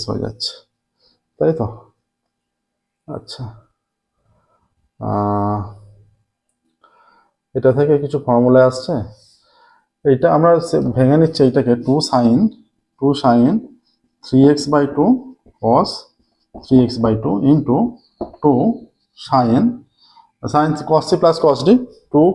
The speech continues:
cos, two cos c plus d by two,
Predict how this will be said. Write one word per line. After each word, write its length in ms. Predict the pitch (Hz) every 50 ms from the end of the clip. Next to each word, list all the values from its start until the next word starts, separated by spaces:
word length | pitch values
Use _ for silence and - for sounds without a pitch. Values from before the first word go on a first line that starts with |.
| -
cos, 300 | 160 143 117 123 156 - - - - - - _ _ _ _ _ _ _ _ _ _ _ _ _ _ - - - - _ _ _ _ _ _ _ _ _ - - -
two 140 | - 139 147 160 147
cos 220 | 143 143 151 - 156 -
c 20 | - 135 131 135
plus 160 | 151 147 139 127 -
d 20 | 147 143
by 100 | 139 127 117 -
two, 140 | 131 165